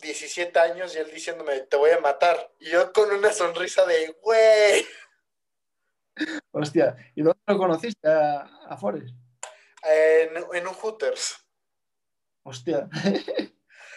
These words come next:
Speaker 1: A, a él
Speaker 2: Pues
Speaker 1: y a Chuck Liddell.
Speaker 2: Hostia, wow, otra leyenda.
Speaker 1: De hecho,
Speaker 2: <laughs>
Speaker 1: por ahí atrás tengo unos guantes firmados por ellos dos.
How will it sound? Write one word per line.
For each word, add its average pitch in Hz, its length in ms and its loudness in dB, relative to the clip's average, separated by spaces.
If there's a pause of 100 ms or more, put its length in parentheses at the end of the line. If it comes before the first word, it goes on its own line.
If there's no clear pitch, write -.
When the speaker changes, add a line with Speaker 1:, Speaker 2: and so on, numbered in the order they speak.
(200)
Speaker 1:
A, 160 360 4
a 160 80 6
él 156 220 4
Speaker 2:
Pues - 280 -16
Speaker 1:
y 170 60 0
a 135 680 2
Chuck - 220 -2
Liddell. 156 540 -2 (1040)
Speaker 2:
Hostia, 165 960 -2
wow, 147 320 0 (240)
otra 165 280 -2
leyenda. 156 420 -2 (600)
Speaker 1:
De 151 80 0
hecho, 196 400 0
Speaker 2:
<laughs> 196 180 0
Speaker 1:
por 151 340 -2 (160)
ahí 156 200 2
atrás 170 440 0
tengo 175 160 -12
unos 160 220 -10
guantes 156 340 -8
firmados 147 460 -6
por 139 200 -8
ellos 139 240 -8
dos. 131 440 -10